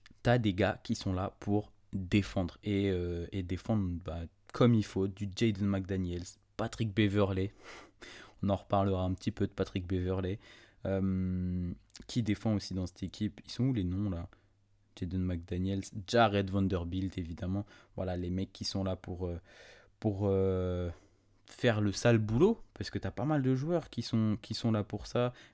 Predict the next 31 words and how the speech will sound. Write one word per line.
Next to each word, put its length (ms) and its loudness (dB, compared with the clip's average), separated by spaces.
les 60 -4
Taurean 440 2
Prince, 720 0
Naz 420 4
Reid, 460 0
euh, 540 -2
pas 140 0
des, 260 6
des 140 2
soldats 400 2
quoi, 180 -2
des 140 -4
gars 120 0
qui 140 -14
sont 160 0
là 140 4
pour, 260 -4
euh, 160 2
pour 240 -4
faire 160 4
leur 200 2
taf, 340 2
et 40 0
ça 140 -4
fonctionne 500 -2
bien, 320 0
même 340 6
défensivement, 1400 2
treizième 420 2
defensive 440 -2
rating, 400 -2